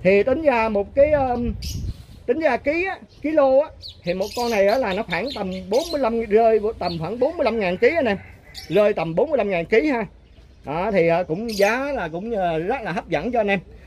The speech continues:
Thì, à, cũng như là bữa nay mình có về được hai cái máy trẻ mộng. Mới về tới là mình sẽ lên mình test cho anh em xem luôn. Đó, thì anh em nào mà có cần á, thì số điện thoại mình là không chín một bốn bảy một một bốn ba tám. Mình là Tân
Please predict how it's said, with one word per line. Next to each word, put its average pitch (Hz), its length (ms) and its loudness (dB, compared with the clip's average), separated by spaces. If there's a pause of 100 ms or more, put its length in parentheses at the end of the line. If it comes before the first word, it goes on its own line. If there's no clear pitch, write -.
(140)
Thì, 170 120 6
à, 185 180 4
cũng 208 180 -6
như 226 80 0
là 185 100 -2
bữa 190 100 -4
nay 208 200 -6
mình 175 180 -6
có 254 360 -8
về 175 180 4
được 165 140 -2
hai 196 280 -2
cái 208 100 -4
máy 226 180 -6
trẻ 175 140 -2
mộng. 165 240 -4 (360)
Mới 233 220 4
về 180 180 2
tới 208 220 -2
là 185 240 -6
mình 156 180 -4
sẽ 175 140 -6
lên 185 380 -4 (260)
mình 156 160 -6 (260)
test 254 180 -8
cho 208 60 -2
anh 180 60 -4
em 185 100 -6
xem 185 200 -4
luôn. 196 120 -2 (540)
Đó, 170 260 -4
thì 175 120 0
anh 190 120 -2
em 190 180 -2
nào 165 140 -2
mà 165 100 -4
có 208 160 -12
cần 175 240 -4
á, 190 160 -6
thì 165 160 0 (160)
số 220 100 -2
điện 220 100 -4
thoại 160 160 -4
mình 160 140 -2
là 143 100 -4
không 180 200 -6
chín 233 180 -8
một 156 220 -4
bốn 185 280 -2
bảy 143 160 -4
một 160 200 -6
một 143 280 -8
bốn 220 200 -6
ba 190 120 -6
tám. 196 300 -10
Mình 165 180 -4
là 151 120 -6
Tân 190 120 -12